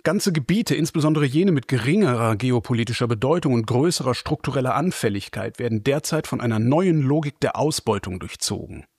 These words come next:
Gesundheitsdaten, epidemiologische Profile, genetische Karten und demografische Daten.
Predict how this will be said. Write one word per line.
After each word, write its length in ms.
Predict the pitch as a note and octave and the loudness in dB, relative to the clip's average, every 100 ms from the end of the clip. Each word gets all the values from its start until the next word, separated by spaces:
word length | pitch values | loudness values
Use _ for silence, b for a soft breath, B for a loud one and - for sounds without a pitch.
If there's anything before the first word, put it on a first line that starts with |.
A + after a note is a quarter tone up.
| B B B B B B - | B B B B B B -4
Gesundheitsdaten, 840 | B2+ C#3+ F#3 C3 - A#2 A2 A2+ | 0 2 2 2 2 0 2 0
epidemiologische 800 | D#3+ D#3+ D#3 D#3 C#3 D3 D#3+ - | 0 0 2 2 2 2 0 -2
Profile, 560 | B2+ B2+ - F#3 F3 A2 | -4 -4 -4 -2 0 0
genetische 480 | A2+ C#3 D#3+ D3 C3+ | 2 2 2 -2 -4
Karten 400 | - D#3+ - C#3+ | -4 -2 0 0
und 100 | C3+ | 2
demografische 640 | C#3+ B2 B2 C3 C3+ B2 | 2 2 0 -2 -4 -2
Daten. 480 | A#2 G2 - A2 | -2 -2 -2 -8